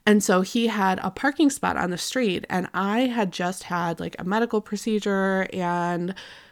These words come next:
was not feeling great. And he wanted me, and I did it. This is the worst part. I did it. He wanted me to stand in his parking spot to save it for him. While he went and rented this D V D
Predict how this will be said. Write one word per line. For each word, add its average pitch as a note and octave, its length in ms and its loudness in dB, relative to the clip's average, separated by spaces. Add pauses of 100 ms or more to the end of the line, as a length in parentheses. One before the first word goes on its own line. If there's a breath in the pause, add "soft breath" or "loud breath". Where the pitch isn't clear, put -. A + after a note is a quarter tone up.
(260 loud breath)
was G#3 180 8
not A#3 240 6
feeling F#3 380 2
great. G3 560 4
And G3 180 4
he A#3 380 4
wanted A#3+ 420 4
me, G3+ 460 4 (500)
and A#3 140 8
I D#4 260 6 (300)
did C#4 220 8
it. - 240 0
This D#4 200 2
is G#4 80 -6
the G4+ 100 8
worst D4 320 2
part. - 360 2
I F4 260 2 (140)
did D4 180 2
it. F#3 200 0 (340 loud breath)
He - 280 2
wanted D4+ 360 6
me A3 400 4
to A#3+ 240 4
stand C#4+ 640 4
in B3 200 4
his A#3+ 240 0
parking C4 540 2
spot - 480 -4 (600 soft breath)
to - 120 -2
save C#4 380 6
it A3+ 140 2
for - 160 -6
him. - 380 -6 (1600 soft breath)
While A#3 280 10
he D4 220 2
went C#4 320 4
and A3+ 240 4
rented B3 360 4
this B3+ 220 0
D B3 220 0
V A#3 180 0
D G3+ 420 -6